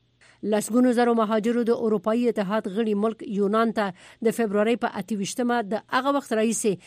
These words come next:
د داخلېدو هڅه کړې ده چې ترکیې اعلان وکړ چې د برسل سره د دوه زره شپاړسم کال د موافقې په اساس نور د اروپا د اتحاد د مالي مرستې په بدل کې مهاجر په خپلې خاورې کې نه ساتي. اروپایي اتحادیې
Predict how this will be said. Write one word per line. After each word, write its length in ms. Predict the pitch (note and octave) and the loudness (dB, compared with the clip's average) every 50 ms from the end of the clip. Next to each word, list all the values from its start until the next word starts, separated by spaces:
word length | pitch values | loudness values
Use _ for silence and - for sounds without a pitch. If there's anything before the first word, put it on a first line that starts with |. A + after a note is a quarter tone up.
| - - _ G3+ | -20 -8 _ 0
د 100 | G#3 F#3 G#3 | 2 4 2
داخلېدو 480 | F#3 - G#3 G3+ G3+ G3+ F#3 F#3+ E3+ C#3+ | 0 2 2 2 2 2 2 2 0 0
هڅه 200 | A3+ A3+ - A#3 - | -2 -2 -4 -4 -4
کړې 160 | A3 F#3+ G3 F3+ G#3+ | -2 -4 0 0 0
ده 60 | A3+ A3 - - - - _ | 0 0 -4 -18 -20 -18 _
چې 80 | - A#3+ A3+ - | -2 -2 -2 0
ترکیې 320 | A3+ A3+ F3 - - A#3+ A#3+ - - G3 | -2 -2 -2 0 2 2 2 2 0 -2
اعلان 320 | F3+ F3+ F#3+ A3 A#3+ A#3+ | 0 0 0 0 0 0
وکړ 140 | - C4 B3 - - | -2 -4 -4 -4 -4
چې 80 | C4 C4 B3 G3+ F#3 | -4 -4 -2 -2 -2
د 160 | G3 F3 D#3+ | -4 -2 0
برسل 320 | A3 C4 C4 - A#3 G#3 - G#3 | 0 0 0 0 -4 -2 -2 -2
سره 180 | F#3 G3+ A3+ A3 - - - _ _ F#3 G3+ | -2 -2 -2 -4 -6 -20 -20 _ _ -2 -2
د 100 | G3+ E3+ | 0 2
دوه 160 | D#3+ A3 A3+ G#3+ | 2 2 2 2
زره 160 | G#3 G3+ F#3+ - - | 0 0 -2 -4 -6
شپاړسم 500 | - G3 F3+ F3 F3 F3 - C4 C4+ A#3 - | -6 -6 -4 -4 -4 -4 -2 -2 -2 2 2
کال 160 | A#3+ A#3+ G#3+ A3 | 0 2 2 0
د 100 | G#3 G3 | 0 0
موافقې 340 | F3 - G3 F3+ - G3 F3+ F3+ | -2 -4 -8 -8 -8 -8 -6 -6
په 60 | F#3+ - G3+ G3 | -8 -8 -6 -6
اساس 280 | - A#3+ A#3+ A#3+ - _ - - _ _ A3 A3+ | -2 0 -2 -2 -2 _ -20 -20 _ _ 2 4
نور 280 | B3+ C#4 A#3+ E3+ - _ _ _ _ _ - | 6 6 6 4 4 _ _ _ _ _ -6
د 120 | F#3 F#3+ F3+ | -4 -2 -2
اروپا 300 | F3+ F3 E3 - - A#3 B3 G#3 | -2 -2 -2 0 0 0 2 2
د 100 | A#3 B3 A#3 | 0 -2 -2
اتحاد 380 | - - G#3 G#3 A3+ A#3 A3+ _ _ _ _ _ - | -4 -4 0 0 0 0 0 _ _ _ _ _ -2
د 80 | G3+ G3 | 0 2
مالي 200 | F#3 F#3 F#3+ G#3 G#3+ G3+ | 2 0 0 0 0 0
مرستې 260 | G#3 G3+ F#3 - G#3 F3 | 0 -2 -2 -4 -6 -4
په 60 | F#3+ F3 | -4 -6
بدل 200 | F3 E3+ F#3+ G#3 F#3 - | -4 -4 -4 -4 -4 -2
کې 100 | B3+ B3+ A#3+ _ - - - _ G3 G3 | -2 -2 -2 _ -12 -20 -12 _ -4 -2
مهاجر 420 | G3 D3 F3 F3+ F3 A3+ C4+ C4 - | -2 -2 -2 -2 0 0 0 0 -2
په 80 | A3 | -10
خپلې 200 | - - A3 G3 F3+ - | -6 -6 -6 -6 -4 -4
خاورې 240 | F#3+ F#3 F3+ G3+ G3 - | -4 -2 -2 -4 -2 -2
کې 100 | A3+ A3+ A3+ - - A#3 A3+ | -2 -2 -2 -4 -2 0 2
نه 80 | B3 A#3+ - | 2 2 0
ساتي. 300 | F#3 D#3+ - - D3+ B2+ _ _ _ _ _ _ _ _ _ _ _ _ _ _ _ _ _ _ _ - G3+ | -2 -6 -6 -8 -14 -14 _ _ _ _ _ _ _ _ _ _ _ _ _ _ _ _ _ _ _ -8 -6
اروپایي 400 | F#3 F3 - - F3+ F#3+ G3+ G#3 | -6 -4 -4 -4 -4 -2 -2 -2
اتحادیې 400 | G3+ G#3 F#3 F#3 F#3+ F3+ G#3 | -2 -2 -2 -2 0 2 2